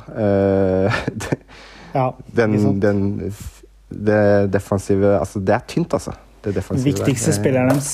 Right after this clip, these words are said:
Speaker 2: er skadet.
Speaker 1: Ja.
Speaker 2: Er mye skadet.
Speaker 1: Så, eh, ja, ikke sant? Og så
Speaker 2: Ja.
Speaker 1: er det de mest, mest åpenbare, det er Haugesund og Ålesund, da. De to, <clears throat>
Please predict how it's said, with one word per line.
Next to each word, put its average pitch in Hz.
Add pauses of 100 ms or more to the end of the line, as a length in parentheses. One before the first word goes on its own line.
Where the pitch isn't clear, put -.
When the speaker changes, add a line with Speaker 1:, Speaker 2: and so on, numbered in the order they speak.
Speaker 2:
er 139
skadet. 123 (960)
Speaker 1:
Ja. 107 (300)
Speaker 2:
Er 131
mye 123
skadet. 120
Speaker 1:
Så, 107
eh, 104
ja, 113 (140)
ikke 113
sant? - (920)
Og 123
så 160
Speaker 2:
Ja. 127
Speaker 1:
er 120
det 123
de 123
mest, 117 (220)
mest 127
åpenbare, 95
det 104
er 104
Haugesund 90
og 90
Ålesund, 73
da. -
De 98
to, 101 (380)
<clears throat> 123